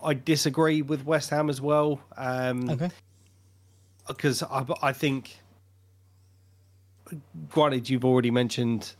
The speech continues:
Speaker 1: uh, the fact that you haven't made any real substantial signings, but there's still, what, twenty, twenty odd days of the transfer window to go. Um, I personally, I wouldn't be worried. Um, I know, obviously, when we spoke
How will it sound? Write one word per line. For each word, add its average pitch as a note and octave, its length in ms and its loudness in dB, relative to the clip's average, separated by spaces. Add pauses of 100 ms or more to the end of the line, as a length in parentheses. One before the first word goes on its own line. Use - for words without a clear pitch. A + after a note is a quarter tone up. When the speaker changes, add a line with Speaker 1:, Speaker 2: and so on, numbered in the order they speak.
Speaker 1:
uh, A#2+ 220 -4
the B2 120 -8
fact B2+ 200 -2
that A#2 60 -8
you A#2 100 -2
haven't A#2 220 -2
made A#2+ 240 -2
any A2+ 300 -6 (400)
real C3+ 220 2
substantial A2+ 560 -4
signings, A2 480 -2
but A#2+ 140 -4
there's A#2 120 -8
still, B2+ 200 -2
what, A2 200 -4
twenty, A#2+ 520 -6
twenty A#2 260 -6
odd A2+ 100 -6
days A2+ 240 -2
of A#2 60 -6
the A2 60 -6
transfer A#2+ 360 -6
window G#2+ 280 -8
to - 160 -14
go. A2 200 -4 (440)
Um, A2+ 280 -2 (100)
I B2+ 100 -2 (320)
personally, C3 380 -2
I A2+ 60 0
wouldn't A2+ 300 -4
be A#2+ 140 -2
worried. B2 400 0 (220)
Um, A2+ 460 -2
I C3 120 -4
know, B2 280 0 (140)
obviously, A#2 300 -6
when A2+ 260 -4
we A#2 100 -6
spoke A#2 400 -6